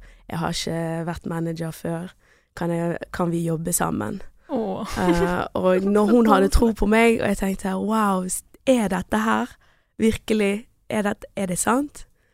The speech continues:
Speaker 1: "Ja, ok, men ja, ja, OK, let's do this." Det var da jeg fikk mot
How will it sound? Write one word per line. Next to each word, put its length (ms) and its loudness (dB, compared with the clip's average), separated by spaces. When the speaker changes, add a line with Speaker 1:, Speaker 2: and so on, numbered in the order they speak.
Speaker 1:
"Ja, 140 2
ok, 120 -4
men 140 4
ja, 160 2
ja, 180 -4
OK, 280 0
let's 280 0
do 160 4
this." 400 -4
Det 100 -6
var 60 -6
da 180 0
jeg 100 -4
fikk 240 -6
mot 220 -2